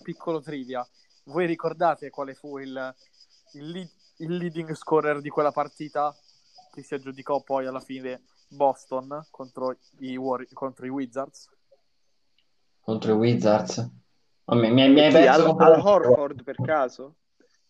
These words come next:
Speaker 3: Non mi viene in
Speaker 1: Kelly
Speaker 3: mente
Speaker 1: Olynyk.
Speaker 3: lui.
Speaker 1: Kelly Olynyk.
Speaker 2: Olynyk,
Speaker 1: Kelly
Speaker 2: ah, eh,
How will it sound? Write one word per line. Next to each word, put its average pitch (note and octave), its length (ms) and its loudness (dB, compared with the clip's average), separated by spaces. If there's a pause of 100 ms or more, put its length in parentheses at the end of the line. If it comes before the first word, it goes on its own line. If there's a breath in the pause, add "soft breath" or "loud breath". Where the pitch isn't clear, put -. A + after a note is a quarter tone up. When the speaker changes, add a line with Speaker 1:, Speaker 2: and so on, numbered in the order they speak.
(140)
Speaker 3:
Non B2+ 140 -8
mi B2+ 60 -6
viene G#3+ 180 4
in G3 60 -4
Speaker 1:
Kelly F3+ 40 -2
Speaker 3:
mente E3 220 -6
Speaker 1:
Olynyk. A#2+ 60 -12
Speaker 3:
lui. B2 360 -4
Speaker 1:
Kelly G3+ 360 -4
Olynyk. D3+ 640 -12 (1400)
Speaker 2:
Olynyk, F3 520 8
Speaker 1:
Kelly D3+ 100 2
Speaker 2:
ah, F3+ 280 8
eh, G3 100 4